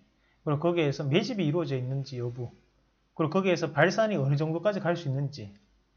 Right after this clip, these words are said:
그리고 이 종목이 가지고 있는 이 트렌드 자체가 메가 트렌드가 될 수 있는지, 그런 것들을 좀 더 판단을 하시면서 한다면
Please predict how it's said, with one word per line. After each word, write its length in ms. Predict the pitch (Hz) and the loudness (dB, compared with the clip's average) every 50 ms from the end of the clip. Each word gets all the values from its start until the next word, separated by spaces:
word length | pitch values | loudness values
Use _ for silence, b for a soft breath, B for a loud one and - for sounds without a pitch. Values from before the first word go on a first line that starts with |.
| _ - _ _ _ | _ -20 _ _ _
그리고 240 | - 170 175 170 202 | -2 0 0 0 0
이 140 | 220 214 | -2 -2
종목이 400 | 202 208 202 214 208 196 185 165 | 0 0 0 2 2 2 2 2
가지고 340 | 143 147 135 139 170 160 147 | 2 0 -2 -2 0 0 0
있는 540 | 135 131 131 147 170 185 202 202 190 - - - - | -2 -2 -2 -2 -2 -2 -2 -2 -4 -8 -12 -12 -8
이 260 | - 165 156 147 147 - | -4 -2 -2 -2 -4 -4
트렌드 340 | - 190 202 208 202 190 | 0 0 0 2 2 0
자체가 460 | 143 139 123 127 - - 135 127 113 107 | 0 0 -2 -2 -4 -6 -6 -6 -6 -4
메가 280 | 113 127 127 143 143 | -4 0 0 0 0
트렌드가 400 | - - 190 208 214 208 175 143 | -2 -4 -4 -4 -2 -2 -2 -2
될 160 | - 165 170 | -2 -2 -4
수 120 | 165 - 131 | -4 -4 -6
있는지, 420 | 120 127 139 139 135 - 117 110 - _ b b b b b b - | -6 -4 -6 -6 -8 -10 -16 -20 -20 _ b b b b b b 0
그런 260 | 202 254 277 247 214 | 2 2 4 4 2
것들을 440 | 190 180 - - - 143 139 139 - | 0 0 0 -2 -2 -2 -2 -2 -2
좀 160 | 139 127 127 | -4 -6 -6
더 100 | 139 143 | -8 -8
판단을 480 | - - - 185 180 185 175 160 143 143 | -8 -6 -6 -2 -2 -2 -2 -2 -4 -6
하시면서 420 | 165 156 - 165 139 127 123 110 - | -8 -8 -6 -6 -6 -6 -6 -8 -8
한다면 560 | - 147 143 139 143 127 131 151 143 147 | -6 -4 -2 -2 -2 -2 -2 -4 -6 -6